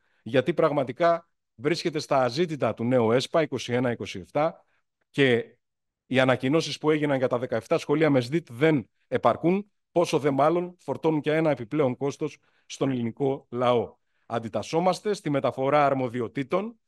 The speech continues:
στην περιφέρειά μας, που θα πρέπει να είναι στην ευθύνη του κράτους, και αναφερόμαστε στους τομείς της υγείας και της παιδείας, που πρέπει να παρέχονται ενιαία, αποκλειστικά, δημόσια και δωρεάν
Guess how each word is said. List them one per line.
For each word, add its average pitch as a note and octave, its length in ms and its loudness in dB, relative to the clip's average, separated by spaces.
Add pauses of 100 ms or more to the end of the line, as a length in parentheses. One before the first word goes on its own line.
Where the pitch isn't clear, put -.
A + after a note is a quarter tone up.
(260)
στην - 220 -8
περιφέρειά C#3 600 0
μας, F#3 360 -4 (240)
που C#3 100 -10
θα B2 180 -2
πρέπει D#3 260 0
να D3 120 2
είναι C#3+ 140 0
στην - 320 -6
ευθύνη B2+ 300 -4
του A#2 120 -10
κράτους, A#2+ 520 -4
και C3+ 260 -4 (160)
αναφερόμαστε B2 640 -4
στους A2 200 -18
τομείς C3 420 -8 (380)
της - 200 -6
υγείας C#3 380 0
και C3+ 100 -6
της G#2+ 160 -12
παιδείας, B2 540 -4 (300)
που - 100 -12
πρέπει D3 280 2
να C3 100 2
παρέχονται C3 640 0
ενιαία, C3 640 -2 (200)
αποκλειστικά, B2 720 -4
δημόσια C3+ 340 -4
και B2 100 -6
δωρεάν B2+ 440 -4